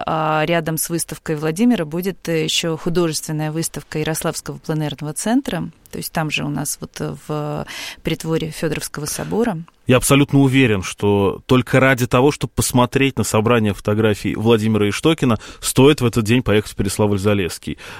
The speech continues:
Speaker 2: Э, я один раз, э, сам я так по мере сил как-то пытаюсь увлекаться фотографией, один раз мне довелось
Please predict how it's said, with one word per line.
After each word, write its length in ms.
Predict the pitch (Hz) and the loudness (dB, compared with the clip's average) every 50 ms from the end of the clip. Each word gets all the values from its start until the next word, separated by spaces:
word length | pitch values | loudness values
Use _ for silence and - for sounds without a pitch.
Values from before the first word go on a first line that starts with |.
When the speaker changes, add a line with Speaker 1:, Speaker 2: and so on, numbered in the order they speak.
| - - | -12 -6
Speaker 2:
Э, 240 | - - 101 101 95 | -2 0 2 4 4
я 160 | 110 117 127 139 | 4 4 4 4
один 260 | 120 107 117 120 120 | 4 4 2 2 2
раз, 340 | 127 165 208 214 - - - | 2 2 0 -2 -4 -8 -8
э, 580 | 104 71 71 92 95 92 90 85 - - 62 - | -6 -6 -4 -4 -4 -4 -4 -6 -6 -8 -10 -10
сам 200 | - - 120 104 | -4 -2 -2 -2
я 300 | 101 98 101 98 92 87 87 | 0 -2 -2 -2 -2 -4 -6
так 140 | - 92 - _ - - - - - _ - | -8 -10 -10 _ -16 -14 -14 -14 -14 _ 0
по 80 | 123 110 | 0 0
мере 180 | 104 104 104 107 | 0 0 -2 -4
сил 300 | - - - 107 95 - - - - - - | -6 -2 -2 -2 -2 -4 -8 -20 -16 -4 -4
как-то 180 | 104 - - - | -4 -4 -4 -6
пытаюсь 380 | - - - 127 110 101 - | -6 0 2 4 2 2 0
увлекаться 460 | - 104 101 107 - 117 104 - - - | -4 -4 -4 -2 -2 -4 -4 -4 -8 -12
фотографией, 520 | - - 117 113 131 160 196 - - 107 | -4 -2 0 0 0 0 -2 0 -2 -2
один 160 | 107 107 110 | -2 0 0
раз 200 | 113 139 - - | -2 -2 -2 -2
мне 100 | 113 113 | -4 -4
довелось 460 | 104 98 101 101 107 113 120 123 - | -2 -2 0 0 2 2 0 -2 -4